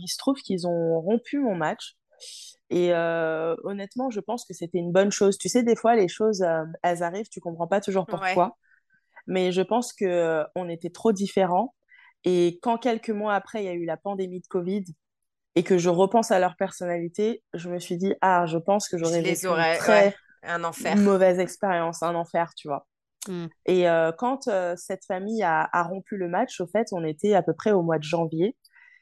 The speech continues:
Speaker 1: sachant que moi, je devais partir, euh, avant, euh, le premier avril, puisque je tournais, euh, vingt-sept ans.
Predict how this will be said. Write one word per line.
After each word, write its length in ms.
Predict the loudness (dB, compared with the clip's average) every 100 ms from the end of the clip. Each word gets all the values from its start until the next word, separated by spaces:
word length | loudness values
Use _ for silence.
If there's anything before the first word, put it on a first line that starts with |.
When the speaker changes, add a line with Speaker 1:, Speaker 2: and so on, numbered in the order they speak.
| _
Speaker 1:
sachant 400 | -4 -2 0 -2
que 220 | 0 0
moi, 280 | 2 2 2
je 140 | 0
devais 320 | -2 0 0
partir, 720 | -2 -4 -6 -8 -4 -4 -6 -6 -2
euh, 260 | 0 0 -2
avant, 560 | -2 -2 -4 -4 -4
euh, 200 | -6 -8 -12 -18 _
le 120 | -8
premier 340 | -6 -2 0 2
avril, 340 | 2 2 0
puisque 280 | -2 -8 -8
je 120 | -8
tournais, 460 | -6 -4 -2 0 2
euh, 100 | 2
vingt-sept 420 | 0 0 -4 -2
ans. 140 | -6